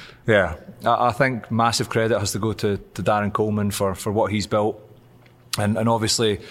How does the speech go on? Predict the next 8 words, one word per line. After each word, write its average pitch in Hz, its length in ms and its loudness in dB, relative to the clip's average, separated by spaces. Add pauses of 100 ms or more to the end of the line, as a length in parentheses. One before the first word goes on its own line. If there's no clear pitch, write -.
(360)
to 107 80 2
have 113 120 4
some 120 180 0
of 110 80 2
the 104 60 2
experience 113 680 -2
like, 104 280 -2
uh, 98 520 0